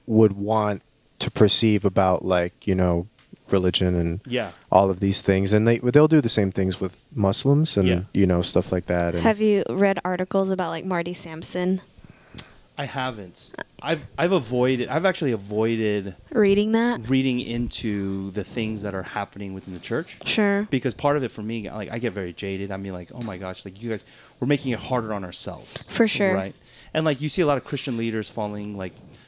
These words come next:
Speaker 2: um, like, being exposed during the Me Too movement and stuff like that. And
Speaker 1: Preachers and
Speaker 2: and
Speaker 1: sneakers.
Speaker 2: so,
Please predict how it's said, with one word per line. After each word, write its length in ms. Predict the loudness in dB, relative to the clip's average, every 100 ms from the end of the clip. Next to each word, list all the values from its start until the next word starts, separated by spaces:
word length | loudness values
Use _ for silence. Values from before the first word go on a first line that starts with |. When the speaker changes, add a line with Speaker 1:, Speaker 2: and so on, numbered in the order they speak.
| -20 _
Speaker 2:
um, 520 | -6 -4 -4 -6 -10 -16 -20 _ _ -10 -10 _ _ _ -12
like, 280 | -4 -4 -6 -4
being 140 | -2
exposed 580 | -2 -4 -2 0 0 -2
during 160 | -4 -4
the 60 |
Me 180 | -6 -8
Too 220 | -4 -4
movement 420 | -2 -4 -6 -10 -10
and 120 | -10
stuff 200 | -10 -10
like 160 | -10 -6
that. 280 | -4 -4
And 160 | -8 -2
Speaker 1:
Preachers 460 | 2 2 4 2 2
and 100 | -2
Speaker 2:
and 120 | 2
Speaker 1:
sneakers. 320 | 4 4 2 2
Speaker 2:
so, 280 | -2 -4